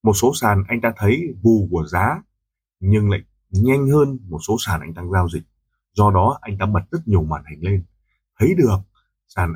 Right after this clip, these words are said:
A giá đã phi, nhưng sàn B giá chưa phi, anh ta lập tức là gì ạ? Có được cái trục lợi từ sàn đó. Và cái quy trình đó được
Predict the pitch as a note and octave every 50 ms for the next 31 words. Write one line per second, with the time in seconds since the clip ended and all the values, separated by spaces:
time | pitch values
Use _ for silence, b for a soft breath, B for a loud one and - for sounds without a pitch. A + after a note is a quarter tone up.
0 | - - A2+ A#2 A#2+ A#2+ A#2+ A2+ _ _ _ _ _ G2 G#2 G2+ A#2 A#2 B2 G#2
1 | C3+ - - E3 E3 E3 D#3 C3+ G#2+ G2+ - G#2 G#2 G2 F#2+ - - - D#2+ D2+
2 | D#2+ F2+ G2 G#2 G#2 F#2+ F#2+ F#2 F2+ G#2+ - - - G#2+ G2 F#2+ - A2+ G#2+ G#2
3 | - - - A2 - G#2 G2 E2+ - _ - F3+ F3+ - - F#2+ D#2+ D#2 - E2
4 | - G1+ - _ _ - D2+ D#2 G2 B2+ C3 G#2 F#2+ - D2 D#2 F2 A2 A#2+ _
5 | - F#2+ - - F#2 F2+ D#2 - - - D#2+ D#2+ - E2 D2+ - _ C#2+ - C2+
6 | - _ _ _ _ _ _ _ _ _ _ _ _ _ _ _ _ _ _ -
7 | D#2+ E2 D2+ D2 C#2+ - - _ _ _ _ _ _ _ _ G2+ _ - B2+ B2
8 | A2 - - G2 E2 D2+ C#2+ C#2+ D2 F2 A#2 C3+ C3 -